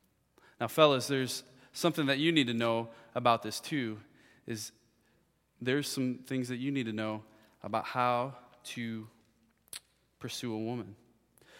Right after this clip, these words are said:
Uh, Ephesians fi-, three, or let me, Ephesians, we've got the slide, sorry. Five twenty-five,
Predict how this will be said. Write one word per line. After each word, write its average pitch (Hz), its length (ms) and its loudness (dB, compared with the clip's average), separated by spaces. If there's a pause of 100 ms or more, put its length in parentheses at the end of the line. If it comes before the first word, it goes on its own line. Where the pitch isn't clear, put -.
(300)
Uh, 107 180 -2
Ephesians 151 440 -2
fi-, - 400 2
three, 170 500 -4 (200)
or 113 200 -8
let 110 120 -8
me, 104 100 -8 (1300)
Ephesians, 135 460 -4 (840)
we've 104 100 -12
got 104 180 -10
the - 60 -16
slide, 90 320 -14 (520)
sorry. - 260 -16 (3000)
Five 151 320 6
twenty-five, 127 560 0